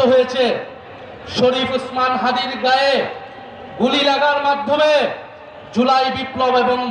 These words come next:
বাংলাদেশ আক্রান্ত হয়েছে। বাংলাদেশ যতবার আক্রান্ত হয় ততবার তরুণরা নেমে আসে। আজকেও আমরা শহীদ মিনারে একত্রিত হয়েছি সেই গণ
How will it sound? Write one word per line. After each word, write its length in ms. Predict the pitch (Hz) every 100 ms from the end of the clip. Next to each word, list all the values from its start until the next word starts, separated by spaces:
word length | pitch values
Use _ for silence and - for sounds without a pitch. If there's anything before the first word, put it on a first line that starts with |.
| 226
বাংলাদেশ 480 | 240 240 233 233 226 233
আক্রান্ত 420 | 233 240 226 214 226 220
হয়েছে। 320 | 220 226 233 190 - - - - - - - - 220
বাংলাদেশ 520 | 262 277 277 285 285 285 294
যতবার 420 | 285 294 294 294 285
আক্রান্ত 440 | 277 - 294 294 285 240
হয় 280 | 277 269 226 - - - - -
ততবার 420 | 220 247 247 240 240
তরুণরা 460 | 240 240 240 233 240 233
নেমে 200 | 233 240 226
আসে। 220 | 226 226 214 160 - - - 208
আজকেও 340 | 214 - 233 233
আমরা 180 | 226 220 220
শহীদ 280 | 233 233 226
মিনারে 320 | 233 233 226 226 - - - - - 226
একত্রিত 460 | 277 277 269 277 269
হয়েছি 360 | 277 277 277 294 294 226 - - - -
সেই 180 | 254 247 220
গণ 140 | 240